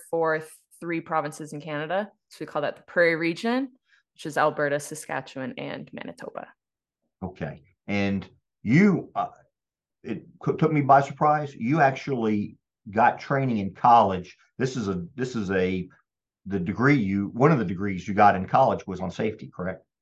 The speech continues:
Speaker 1: Yeah. So I originally had gone to school for a Bachelor of Science in Biology and Psychology. I graduated from that and kinda didn't check all the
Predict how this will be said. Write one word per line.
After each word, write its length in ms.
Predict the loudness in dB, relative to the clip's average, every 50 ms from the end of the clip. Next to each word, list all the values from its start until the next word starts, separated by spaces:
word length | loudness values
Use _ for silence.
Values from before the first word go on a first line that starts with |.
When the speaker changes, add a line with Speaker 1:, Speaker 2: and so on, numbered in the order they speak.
| _ _ _
Speaker 1:
Yeah. 120 | 0 0 0 0 -4 -12 -20 _ _ _ _ _ _ -20 -20 -20 _ _ _ _ _
So 760 | _ -10 -8 2 4 6 6 8 8 6 6 6 6 4 4 6
I 540 | 6 8 8 8 8 8 6 6 4 4 2
originally 440 | 0 2 2 0 0 0 -2 -2 0
had 120 | 0 0
gone 120 | 0 -2 -4
to 60 | -6
school 260 | -8 -4 -2 -2 -2
for 160 | 0 0 0
a 40 | 2
Bachelor 340 | 2 2 0 0 0 -6 -8
of 60 | -8
Science 680 | -4 -2 -2 0 0 0 -2 -6 -8 -10 -14 -14 -16 -18 _ _ _
in 460 | -10 -6 -6 -6 -6 -6 -6 -8 -6
Biology 420 | -4 -2 0 0 0 -2 -2 -6 -12
and 80 | -10
Psychology. 680 | -10 -12 -10 -8 -8 -8 -8 -8 -8 -6 -6 -6 -8 -8 -12 _ _ _ _ _ _
I 40 | -12
graduated 560 | -4 0 0 0 0 -2 -4 -6 -6 -6 -6
from 220 | -8 -8 -8 -6 -4
that 320 | -2 0 0 0 -2 -4 -10 -20 -20 -20 _ _ _
and 760 | -8 -6 -6 -6 -4 -4 -6 -6 -6 -8 -8 -8 -8 -10 -12 -14 _ _ -20 _ _ _ _ _ _
kinda 260 | -2 0 4 4 4 4
didn't 400 | 4 2 2 2 0 0 -2 -4
check 300 | -4 -4 -4 -2 0 4
all 200 | 4 4 4 2
the 120 | -2 -8